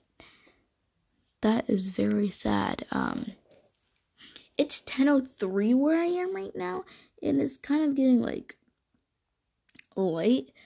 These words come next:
So, like, I don't want this podcast to be short, but we're gonna have to cut it short. I hope you guys enjoyed my first ever episode of Talking to Myself, on a phone, not even a microphone,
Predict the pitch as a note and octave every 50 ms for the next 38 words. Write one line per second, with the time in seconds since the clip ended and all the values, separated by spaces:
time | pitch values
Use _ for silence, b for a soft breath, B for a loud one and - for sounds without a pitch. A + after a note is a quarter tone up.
0 | b b _ - - - B3 A#3 A3+ G#3 A3 G#3+ - - A#3+ B3 C#4+ D#4 E4+ F4
1 | E4+ E4 D#4+ _ - C4 B3+ B3+ B3+ B3+ B3+ B3 - B3 A3 A3 G#3+ G#3+ - -
2 | F#3+ F#3 F#3 - - F#3+ G3+ - B3 C4 D#4+ F4+ E4+ - B3 B3+ - - G#3+ G3+
3 | - _ - - - - - - - _ _ B B B B B B B B -
4 | G#3+ A3 B3 B3+ C4 A#3+ G#3+ G3+ F3+ - - - - G#3 G#3+ G#3 - - F#3+ G#3+
5 | B3 C4+ B3+ B3+ - _ _ _ _ _ - G#3 G3+ G3+ G3+ - A3 G#3+ G#3+ -
6 | A3 G#3 G#3 - - G#3 - C4+ B3+ C4 - A3+ G#3 G3+ G3+ - - - G#3+ G#3+
7 | A3 A3 C4 B3 A#3 A3+ - A#3+ G#3 G3 F#3+ G3 - - F3+ E3+ E3+ F3+ - _
8 | _ b b b b b b b _ - A3 G#3+ G#3 G3+ - - - - - A#3
9 | A3 G3+ F#3+ G3+ G#3 - - A3 A3 A#3 A#3+ A#3 A#3+ A#3+ A3+ A#3 B3 B3+ C4 B3
10 | - G3 F3+ F3+ G3